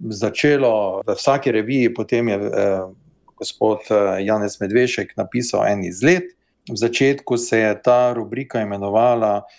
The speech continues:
Kam na izlet? Potepanja po Sloveniji z Janezom Medveškom. Pa ne vem, mogoče bi ob tej priliki, če dovolite, prebral, kaj je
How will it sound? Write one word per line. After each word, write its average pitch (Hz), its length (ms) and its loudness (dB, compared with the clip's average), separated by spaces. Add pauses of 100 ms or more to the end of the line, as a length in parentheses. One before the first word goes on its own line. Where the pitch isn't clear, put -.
(260)
Kam 160 360 2
na 123 140 0
izlet? 110 460 -2 (280)
Potepanja 123 640 -2
po 110 100 -8
Sloveniji 117 520 0
z 95 120 -6
Janezom 113 460 0
Medveškom. 95 640 -2 (480)
Pa - 100 -8
ne 113 100 -2
vem, 135 140 2
mogoče 120 360 2
bi 101 260 2
ob 107 260 -4
tej 127 180 2
priliki, 123 560 0
če 104 240 -6
dovolite, 110 520 0 (320)
prebral, 120 580 2
kaj 127 260 -2
je 113 180 0